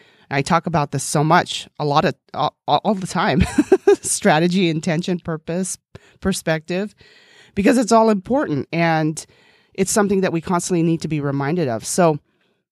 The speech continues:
as I was watching this, I thought, "Oh, wow. It, yes, it's noisy because it's loud. It's, it's things on their feet that they're put, that they're stamping on the ground. And it's obvious that's, that's what it is. It's flamenco and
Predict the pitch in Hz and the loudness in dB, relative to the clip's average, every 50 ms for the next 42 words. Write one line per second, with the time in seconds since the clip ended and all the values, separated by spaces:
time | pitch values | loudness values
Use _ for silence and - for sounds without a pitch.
0 | _ _ - 208 202 180 208 208 202 196 180 170 175 165 170 185 - - 233 208 | _ _ 2 2 4 6 6 4 4 4 0 0 2 2 2 2 2 0 -2 0
1 | 165 151 - 147 143 - 147 139 - _ - 156 196 214 240 240 208 156 135 127 | 0 -2 -2 -4 -6 -6 -6 -8 -8 _ -4 0 2 4 4 6 4 4 2 0
2 | 127 156 170 175 175 - - 202 185 180 _ 165 175 214 233 - - 453 - - | -2 -4 -2 -2 0 0 0 -2 -4 -4 _ -4 0 0 0 0 0 -4 0 2
3 | 190 180 151 151 156 160 226 233 226 220 240 247 233 226 - - 165 165 147 135 | 2 4 4 2 0 0 -2 -4 -4 -2 -4 -4 -4 -4 -8 -8 -4 0 0 2
4 | 143 165 175 160 151 - - - _ _ _ - - - _ _ - - 180 165 | 2 0 0 -2 -4 -6 -10 -12 _ _ _ -18 -18 -18 _ _ -4 -2 -2 -2
5 | - - - - - _ _ _ _ _ _ _ _ _ _ _ _ - 214 196 | -2 -4 -8 -8 -10 _ _ _ _ _ _ _ _ _ _ _ _ 2 4 4
6 | 202 208 196 190 190 175 175 165 160 156 156 - - - - 165 180 196 - - | 4 4 2 2 2 2 2 2 0 0 -2 -4 -10 -6 -4 -4 -4 -4 -8 -6
7 | 175 156 - - 156 147 143 _ - - 175 156 - - 147 165 160 135 135 143 | -6 -6 -4 -4 -4 -4 -4 _ -6 -2 -2 -2 -2 -2 -2 0 0 0 -2 -4
8 | 160 151 147 139 135 131 - - _ _ _ _ _ _ _ _ _ - - - | -4 -4 -2 -4 -4 -6 -10 -12 _ _ _ _ _ _ _ _ _ -8 -8 -2
9 | - 185 170 170 - 185 180 165 156 147 147 139 - 131 147 139 131 143 180 226 | 2 2 2 4 4 4 4 4 4 2 0 -2 -2 -4 -2 -2 -2 0 0 2
10 | 247 214 170 143 131 127 107 - - 143 165 - - - - - - 139 156 143 | 2 2 2 0 0 -2 -4 -4 -2 -4 -2 -2 -4 -8 -8 -6 -2 0 0 2
11 | 165 160 160 185 220 - - - 190 165 160 - - - - 139 160 147 139 - | 2 0 0 0 -2 -2 -4 -2 0 0 0 0 -2 -8 -6 -4 -2 -2 -2 -4
12 | - - 156 147 147 139 131 135 143 185 190 143 - - - - 160 147 147 143 | -6 -2 -2 0 0 0 0 0 0 0 -2 -4 -6 -8 -6 -4 -4 -2 0 0
13 | 127 139 139 165 165 175 165 139 127 131 | 0 -2 0 0 0 0 0 -2 -4 -6